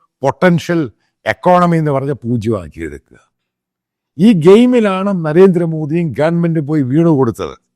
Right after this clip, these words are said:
അതാണ് ഞാൻ പറഞ്ഞ, വീണ്ടും ആവർത്തിക്കുന്നു, ഇന്ത്യ ആരോ പ്രോപ്പറായിട്ട് ഫോക്കസ് ചെയ്ത് മാത്രമേ അമേരിക്കയായിട്ട് ഡീൽ ചെയ്യാവൂ. അവരോട് ചലഞ്ച് ചെയ്യുമ്പോൾ സൂക്ഷിച്ചോണം. ചിലപ്പോൾ നമ്മുടെ അവസാനമായിരിക്കും ഇത്.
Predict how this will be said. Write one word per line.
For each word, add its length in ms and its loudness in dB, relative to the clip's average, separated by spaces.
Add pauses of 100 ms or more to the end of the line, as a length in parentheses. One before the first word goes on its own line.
(400)
അതാണ് 320 2
ഞാൻ 240 -6
പറഞ്ഞ, 240 -6
വീണ്ടും 460 -2
ആവർത്തിക്കുന്നു, 600 -8 (540)
ഇന്ത്യ 440 0
ആരോ 440 2 (480)
പ്രോപ്പറായിട്ട് 880 0
ഫോക്കസ് 500 -6
ചെയ്ത് 220 -6
മാത്രമേ 560 -10 (520)
അമേരിക്കയായിട്ട് 720 -4
ഡീൽ 280 -6
ചെയ്യാവൂ. 380 -10 (680)
അവരോട് 540 6
ചലഞ്ച് 420 2
ചെയ്യുമ്പോൾ 340 2
സൂക്ഷിച്ചോണം. 760 -4 (1080)
ചിലപ്പോൾ 300 0
നമ്മുടെ 260 2
അവസാനമായിരിക്കും 1120 -2
ഇത്. 220 -12